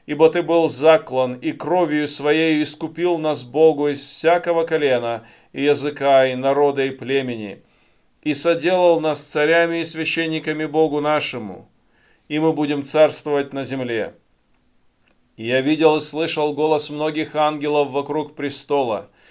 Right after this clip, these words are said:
и животных, и старцев, и число их было мириады, мириады, тысячи тысяч,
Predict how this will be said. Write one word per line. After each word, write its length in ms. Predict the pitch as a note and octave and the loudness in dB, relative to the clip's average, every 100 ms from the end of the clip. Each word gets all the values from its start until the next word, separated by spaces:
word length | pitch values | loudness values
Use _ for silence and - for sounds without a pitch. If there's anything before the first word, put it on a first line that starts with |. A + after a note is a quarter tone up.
| - _ | -20 _
и 80 | B2+ | -8
животных, 680 | B2 C3+ D3+ E3 - B2 C3 | -6 0 4 4 4 -8 -4
и 80 | C#3 | -2
старцев, 600 | - D3 D3+ D3 - C3 | 0 2 2 2 -4 -8
и 80 | C3 | -6
число 420 | D3 - D#3 E3 | -4 -4 -2 -2
их 180 | D3 C3 | -2 -6
было 300 | C#3+ D#3+ D#3+ | -2 2 2
мириады, 560 | D3+ D#3 D3+ D#3 D#3+ | 2 0 4 4 4
мириады, 580 | D3+ D#3 D3+ D3+ D#3 D3 | 0 -2 2 4 4 0
тысячи 480 | C#3+ D3 C#3+ C3+ C3+ | -6 -6 -6 -8 -8
тысяч, 720 | C3 B2 G#2 F2+ - - - | -8 -8 -10 -12 -12 -12 -14